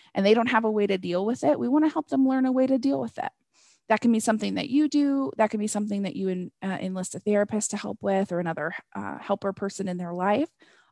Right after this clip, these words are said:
All are appropriate. Um, we wanna help make sure that if there are immediate stressors that, um,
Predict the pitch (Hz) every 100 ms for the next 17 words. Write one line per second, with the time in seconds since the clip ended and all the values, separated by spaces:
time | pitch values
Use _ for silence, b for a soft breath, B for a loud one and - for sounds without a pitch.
0 | - 208 208 185 170 - - 104 95 -
1 | 226 _ _ _ _ _ _ _ _ _
2 | - - B B B B B B 214 208
3 | 208 208 233 247 269 294 285 240 233 -
4 | 226 220 208 190 - - 208 - 208 190
5 | 190 196 202 208 - - 208 - 202 196
6 | - 190 185 180 - _ 185 185 175 170
7 | 170